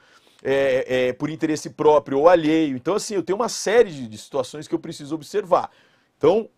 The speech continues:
põe na tela, meu querido. De maneira expressa, na Lei quatro oito nove oito sessenta e cinco, que foi a lei que foi cobrada no último concurso,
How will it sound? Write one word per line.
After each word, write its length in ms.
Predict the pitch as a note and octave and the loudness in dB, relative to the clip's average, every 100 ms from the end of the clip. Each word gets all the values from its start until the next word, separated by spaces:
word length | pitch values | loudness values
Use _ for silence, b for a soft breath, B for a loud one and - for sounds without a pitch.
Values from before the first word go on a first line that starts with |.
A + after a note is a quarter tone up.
| _ _ | _ _
põe 140 | G3 | 2
na 120 | A3+ F#3+ | 4 4
tela, 240 | D#3+ C3 | 2 0
meu 140 | B2 | -2
querido. 300 | A2+ A2 F#2 - b b b - | -8 -10 -10 -18 b b b -16
De 100 | E3+ | 0
maneira 320 | A#3+ A3+ B3+ | 2 2 -2
expressa, 640 | G3 - E3+ G3+ F3+ - | -4 -8 0 0 0 -4
na 100 | C3+ C#3+ | -6 0
Lei 160 | F3+ | 0
quatro 360 | - E3+ D#3 D#3+ | 4 2 4 2
oito 220 | G3 G3 | 2 2
nove 240 | D3 B2 | -4 -4
oito 140 | B2 A2+ | -4 -6
sessenta 340 | A2 A#2 A2 | -12 -14 -10
e 60 | A2 | -10
cinco, 180 | D#3 D3 | -10 -6
que 60 | |
foi 100 | C#3 | -2
a 40 | B2+ | 0
lei 180 | B2+ | -2
que 80 | A#2+ _ | -6 _
foi 160 | B2 | -8
cobrada 280 | - A2+ A2 | -6 -4 -4
no 60 | A#2+ | -4
último 200 | A#2+ G#2+ | -10 -14
concurso, 600 | G#2+ G#2+ F3 E3 A2+ | -14 -8 -2 -2 -4